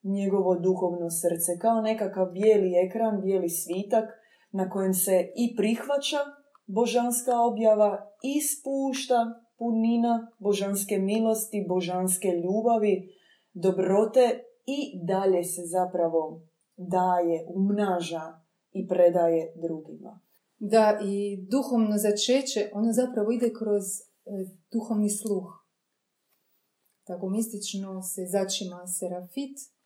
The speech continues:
Speaker 2: i s obzirom da Serafit, on živi tisućama godina, tisuću i više godina, nema potrebe za razmnožavanjem,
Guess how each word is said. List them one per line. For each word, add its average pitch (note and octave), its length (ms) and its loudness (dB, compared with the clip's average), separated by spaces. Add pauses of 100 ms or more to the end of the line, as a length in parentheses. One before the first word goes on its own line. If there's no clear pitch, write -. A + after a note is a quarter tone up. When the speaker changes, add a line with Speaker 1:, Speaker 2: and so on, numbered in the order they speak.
(520)
Speaker 2:
i F#3+ 140 -8
s F#3 140 -6
obzirom A3 540 0
da G3+ 200 4
Serafit, G#3 760 0
on A3 180 0
živi G#3+ 480 0
tisućama G#3 640 -4
godina, F#3 680 -2 (500)
tisuću - 400 -4
i G#3 40 -2
više G#3 340 -2
godina, G3+ 580 0 (380)
nema B3 380 2
potrebe A3+ 480 4
za G#3 140 2
razmnožavanjem, G3 1120 0